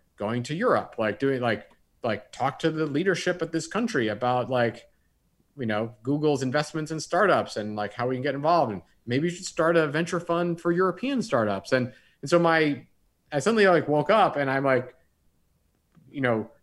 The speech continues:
kind of this administrator of, like, all these different things and involved in so many things, which was really cool, but also really taxing, like, really taking a lot out of you and, and not the thing that I started out to do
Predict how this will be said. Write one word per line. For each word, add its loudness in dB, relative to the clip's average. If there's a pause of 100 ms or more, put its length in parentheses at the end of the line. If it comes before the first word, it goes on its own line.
(160)
kind 2
of 2
this 0
administrator 2
of, 0
like, 2
all 4
these 2
different -4
things 2
and -2
involved -4
in -2
so -6
many -4
things, -2 (180)
which -2
was 0
really -2
cool, -6 (360)
but 2
also 0 (480)
really 2
taxing, -8 (120)
like, -6
really 2
taking -6
a -2
lot 0
out 2
of -2
you 0
and, -8 (200)
and -4
not -2
the -2
thing -4
that -2
I -4
started -2
out -4
to -10
do -8